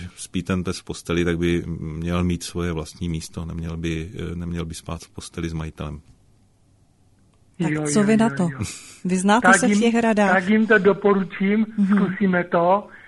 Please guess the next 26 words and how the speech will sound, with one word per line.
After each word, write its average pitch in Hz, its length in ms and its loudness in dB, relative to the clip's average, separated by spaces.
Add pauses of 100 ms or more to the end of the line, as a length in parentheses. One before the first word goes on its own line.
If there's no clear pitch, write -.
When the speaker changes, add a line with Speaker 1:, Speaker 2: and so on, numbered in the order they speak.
(160)
Speaker 3:
Moc 190 280 0
děkuju 196 260 -2
panu 196 280 2
doktorovi 190 580 2
Speaker 1:
Eh, 190 60 2
Speaker 3:
za 185 120 6
radu 180 520 2 (260)
a 185 140 -2
zkusíme 170 540 -6
to. 190 60 -2
Speaker 2:
Mhm. 190 160 0 (260)
A 151 100 0
opravdu 240 400 4
mus-, 226 220 2 (300)
mohu 220 200 4
potvrdit 220 400 -2
z 208 100 -8
vlastní 202 320 -2
šku-, 180 200 -10
zkušenosti, 196 720 -2
že 196 160 0
třeba 190 300 -2
fakt - 300 -6
to 226 100 0
puštěné 190 500 -2
rádio 175 440 2